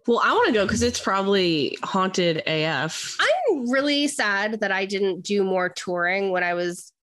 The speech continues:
Speaker 2: I was there for, like, a work trip, and I should have
Speaker 1: Mm-hmm.
Speaker 2: done more touring, but I was just honestly just so glad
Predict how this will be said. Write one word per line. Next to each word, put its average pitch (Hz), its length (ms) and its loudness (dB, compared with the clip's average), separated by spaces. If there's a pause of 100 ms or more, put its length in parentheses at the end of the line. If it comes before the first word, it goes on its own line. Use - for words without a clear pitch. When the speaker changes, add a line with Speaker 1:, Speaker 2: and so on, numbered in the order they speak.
Speaker 2:
I 220 60 -2
was 240 100 0
there 269 140 0
for, 277 120 -2
like, 233 160 0
a 196 60 0
work 170 300 -2
trip, 208 280 0 (360)
and 196 100 -2
I 208 80 0
should 208 160 2
have 190 120 2
Speaker 1:
Mm-hmm. 196 140 0
Speaker 2:
done 185 40 0
more 175 240 0
touring, 180 640 -4 (420)
but 196 80 0
I 202 100 0
was 240 140 0
just 349 240 -2
honestly 202 360 0
just 196 260 -6
so 190 140 0
glad 170 520 -2